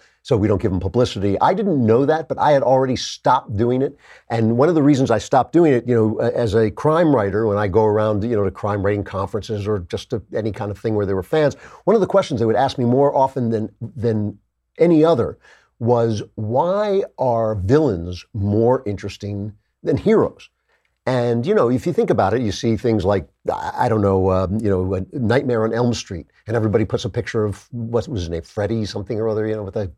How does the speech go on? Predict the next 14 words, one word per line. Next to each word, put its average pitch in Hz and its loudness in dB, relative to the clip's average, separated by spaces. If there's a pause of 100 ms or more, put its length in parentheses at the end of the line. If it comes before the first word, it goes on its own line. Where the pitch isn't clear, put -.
(260)
thing. 117 -6 (280)
You 151 2
know, 135 6
Frankenstein, 110 -2
you 95 -4
think 101 -2
about 110 0
the 113 -2
monster. 113 -2 (360)
The 160 0
villains 170 4
of 101 -2
things 98 -2
become 113 -2